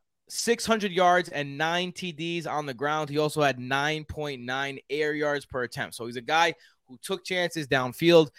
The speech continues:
Uh, he's a dual threat. And the problem with him that I see is that he's just not developed like that. So you got Russell Wilson on the team. You can develop him behind Russell Wilson, and then you have a fantasy beast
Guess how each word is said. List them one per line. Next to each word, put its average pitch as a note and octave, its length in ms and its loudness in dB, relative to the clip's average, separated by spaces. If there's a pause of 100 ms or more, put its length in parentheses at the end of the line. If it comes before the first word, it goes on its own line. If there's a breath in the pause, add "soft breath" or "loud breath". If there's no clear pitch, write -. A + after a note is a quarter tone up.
(240 soft breath)
Uh, B2 220 2
he's C3 200 -6
a C3 40 -6
dual G3 300 10
threat. E3+ 360 6
And A#3 380 8 (760)
the E3+ 120 6
problem B3 540 8
with G3+ 120 6
him B2 480 0 (180)
that C3+ 140 2
I D#3+ 200 8
see A#2 280 -2
is A2 80 -4
that C3 160 2
he's C#3+ 200 -2
just F3+ 260 6
not E3 280 2
developed C3+ 520 0
like A#2+ 300 -2
that. G2 180 -4 (340 soft breath)
So G#3 520 12 (300)
you D#3+ 140 0
got G#3+ 220 12
Russell F#3+ 340 6
Wilson A3 320 6
on D3 120 -4
the A#2+ 60 -6
team. A#2+ 360 -12 (320)
You E3 80 0
can F3 160 0
develop F3+ 420 8
him G#3+ 140 2
behind F#3+ 400 0
Russell F#3+ 280 2
Wilson, C3+ 440 -4 (400 soft breath)
and F3+ 200 4
then G3+ 220 6
you G3 120 4
have F3 200 6
a D#3+ 80 4
fantasy F#3 540 -2
beast E3 500 -4